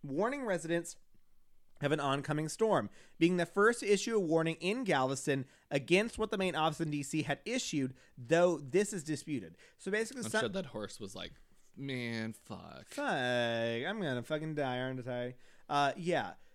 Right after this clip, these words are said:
Speaker 1: So this man who had been, who was quoted with saying nine years prior that nothing would ever, no s-, significant storm would ever hit Galveston, was now riding up and down Galveston shoreline saying, "There's a fucking storm coming. Get out of here. There's a storm coming." Everyone's like,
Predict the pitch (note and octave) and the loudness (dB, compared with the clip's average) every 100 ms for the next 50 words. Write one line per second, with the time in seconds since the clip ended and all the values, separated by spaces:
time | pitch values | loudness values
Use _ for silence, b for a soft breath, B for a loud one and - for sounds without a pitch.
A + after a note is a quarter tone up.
0 | - - A3+ G#3+ G#3 F#3+ F#3 G#3+ B3+ A3+ | -18 -2 4 6 4 0 0 0 0 -2
1 | G#3 G3+ F#3+ F#3+ F#3+ D#3 G3 G3 F3+ G3 | -2 0 0 0 2 0 -2 -2 -4 -2
2 | G3 - E3+ E3 C#3 - - - A#3+ E4 | -2 0 0 0 -2 -14 -2 6 6 6
3 | A3+ - G3 F3 E3+ E3 E3+ G#3 G3 F3+ | 0 0 0 0 0 2 2 2 0 0
4 | E3+ - A3+ G#3+ E3 B2+ b b _ D#3+ | 0 -4 -2 0 2 0 b b _ 0
5 | - D#3+ F#3 A#3 B3+ A#3+ G#3+ - F#3+ G3+ | 2 0 0 0 -4 -4 -6 -2 0 0
6 | G3+ G3 B3 - - F#3 - A3 G#3+ G#3 | 2 4 4 2 -10 -16 -2 0 2 2
7 | G3 - F#3+ E3+ E3 E3+ F3+ F3+ F3+ D#3 | 0 2 2 2 2 4 4 2 0 2
8 | D#3+ F3 - C3 B2+ B B E3 E3 F3+ | 4 2 0 -2 -2 B B 2 4 4
9 | G3 E3+ E3+ F#3 F3+ E3+ E3+ E3+ D3+ D#3 | 4 4 4 4 2 0 2 2 4 2
10 | D#3+ D3 - F#3+ D#3 C#3+ C3 D#3 D3 B | 2 -2 0 2 2 0 2 2 2 B
11 | B G3+ G#3+ A3 C4+ C#4 A#3 - C#4 C#4 | B 2 4 4 2 2 -4 4 8 8
12 | C4+ A#3+ G#3+ D3 B2 C3+ A#3+ B3+ C4 A#3+ | 6 4 4 2 0 4 8 8 8 8
13 | A3+ G3 F#3 - - C4+ B3+ G#3+ E3+ F3+ | 6 6 0 -6 6 6 6 4 4 2
14 | F#3+ F3+ D#3 | 2 2 2